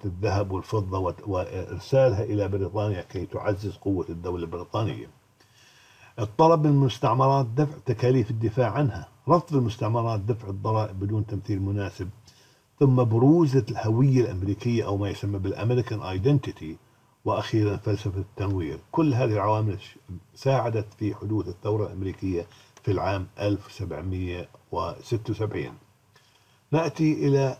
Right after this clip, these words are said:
أمريكا اللاتينية. من العوامل المهمة عدوى الثورة الفرنسية، لأنه الآن العالم أخذ الثورة الفرنسية باعتبارها مثال. ثانيًا، الظلم والقسوة التي مارسها مندوبو الملك، ملك البرتغال، ملك إسبانيا،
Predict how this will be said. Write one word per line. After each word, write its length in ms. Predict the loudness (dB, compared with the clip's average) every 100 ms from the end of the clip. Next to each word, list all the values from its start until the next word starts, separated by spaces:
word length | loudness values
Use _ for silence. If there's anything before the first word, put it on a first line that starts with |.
| 0
أمريكا 340 | 4 4 4
اللاتينية. 720 | 0 0 0 0 2 0 -4 -12 _ _ _ _ _ _ -4
من 100 | 0
العوامل 440 | 2 4 4 4
المهمة 440 | 2 2 2 2 2
عدوى 400 | 2 2 2 0
الثورة 420 | 0 0 0 0
الفرنسية، 680 | -4 -8 -10 -10 -12 -12 -14 -20 _
لأنه 400 | -14 -8 -6 -4
الآن 500 | -6 -4 -2 0 0
العالم 520 | -2 0 0 2 0 -2
أخذ 300 | -4 -2 -4
الثورة 280 | -2 0 -2
الفرنسية 260 | -2 -4
باعتبارها 640 | -2 -4 -2 2 2 2
مثال. 460 | -2 -2 0 0 -2 -12 _ _ _ _ _ _ _ _ _ _
ثانيًا، 460 | 4 6 6 4 2
الظلم 580 | 4 6 6 6 4 2
والقسوة 480 | 0 -2 0 4
التي 360 | 4 4 4 2
مارسها 640 | 4 4 4 2 2 2
مندوبو 520 | 2 2 4 4 4 2
الملك، 500 | 2 2 2 -2 -2
ملك 260 | 0 -2 -2
البرتغال، 720 | -2 0 0 2 4 4 2
ملك 280 | 0 -6 -10
إسبانيا، 580 | -12 -2 0 0 -2